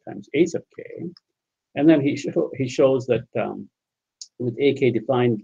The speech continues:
in this fashion, you have a k squared because of a k minus one times a k plus one. In other words,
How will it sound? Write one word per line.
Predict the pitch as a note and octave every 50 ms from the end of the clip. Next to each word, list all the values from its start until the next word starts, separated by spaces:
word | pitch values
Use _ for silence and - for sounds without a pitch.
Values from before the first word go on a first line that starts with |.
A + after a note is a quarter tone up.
| _ -
in | A#2 A2 G#2+
this | G#2+ A2 - -
fashion, | - F3+ A3 G3+ - - A#2+ G#2 A2+ A#2+ A#2+ _ _ _ _ _ _ _ _ -
you | A#2 A2+
have | A2+ A#2 G#2+ A2
a | - B2+ A#2 G#2+
k | - G#2+ F#2+
squared | - - - - A#2 A2 G#2 F#2+ G2
because | - - - G#2+ G#2+
of | G#2+ G#2 G#2 - _ _ _ - -
a | - A2
k | G#2 _ - F2+
minus | - - - - - _ -
one | B2 B2 B2+
times | A#2+ A2+ G2 - -
a | G2 G2
k | _ - - - -
plus | - - - _
one. | - A#2 - -
In | B2 C3+
other | G3 A3 G#3 D3+
words, | B2 G#2+ F2 D2+ D2 C#2+ C#2+ D2+ - -